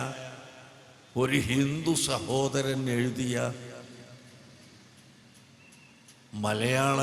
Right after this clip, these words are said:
നിഘണ്ടു ശ-, ശബ്ദതാരാവലി, അതിൽ ഓരോ വിഭാഗത്തെ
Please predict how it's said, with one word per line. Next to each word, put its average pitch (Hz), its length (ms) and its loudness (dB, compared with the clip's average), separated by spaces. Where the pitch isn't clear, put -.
നിഘണ്ടു 113 460 2
ശ-, 98 240 -2
ശബ്ദതാരാവലി, 110 1160 -2
അതിൽ 147 220 2
ഓരോ 127 360 2
വിഭാഗത്തെ 135 680 0